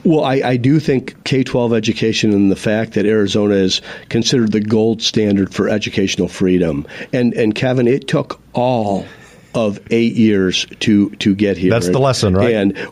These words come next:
Speaker 1: and so persistence is part of it. Also a great team. I really have been blessed with an incredible staff. Oftentimes, they're the ones that are face-to-face with the legislature.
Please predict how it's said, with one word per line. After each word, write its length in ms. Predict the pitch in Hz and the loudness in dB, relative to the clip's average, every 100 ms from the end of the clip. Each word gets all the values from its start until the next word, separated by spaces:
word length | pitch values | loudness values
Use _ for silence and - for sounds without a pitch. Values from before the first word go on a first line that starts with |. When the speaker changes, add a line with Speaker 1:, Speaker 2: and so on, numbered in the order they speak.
| - - | -2 2
Speaker 1:
and 420 | 151 135 139 123 | 2 2 0 0
so 140 | 131 117 - - | 0 -4 -6 -2
persistence 640 | 120 - 131 - 147 135 | 0 0 -2 0 -2 0
is 100 | 131 | -2
part 280 | - 120 120 | -2 -2 0
of 80 | 127 | 0
it. 120 | 127 - - | -2 -8 -6
Also 380 | 131 151 - 135 | -2 0 2 2
a 80 | 104 | 2
great 320 | 110 110 110 | 2 0 0
team. 360 | - 95 87 87 | 0 2 2 2
I 80 | |
really 320 | 117 120 113 104 | 2 2 2 0
have 120 | 98 | 0
been 180 | 104 101 | 0 2
blessed 400 | 98 101 101 110 | 2 0 -2 -2
with 140 | 95 | 0
an 100 | 92 | 0
incredible 540 | 87 - 110 110 104 | 0 0 0 0 0
staff. 580 | 95 - 110 101 104 101 - - - | -2 -2 -2 0 -2 -6 -12 -16 -8
Oftentimes, 680 | 123 123 127 113 117 107 98 | -6 -2 -2 -2 0 0 -2
they're 260 | 107 117 123 | -2 0 2
the 100 | 113 | 2
ones 540 | 107 107 110 113 104 | 2 2 2 2 0
that 160 | 104 101 | 0 0
are 160 | 95 | 0
face-to-face 1120 | 90 - - - 120 117 - 110 - 107 107 113 | -2 -6 -16 -6 -2 -2 -2 -6 -2 -2 0 0
with 140 | 107 | 0
the 100 | 104 | 0
legislature. 920 | 101 101 104 - 107 104 - 107 104 | 2 0 -2 -2 0 0 0 0 -2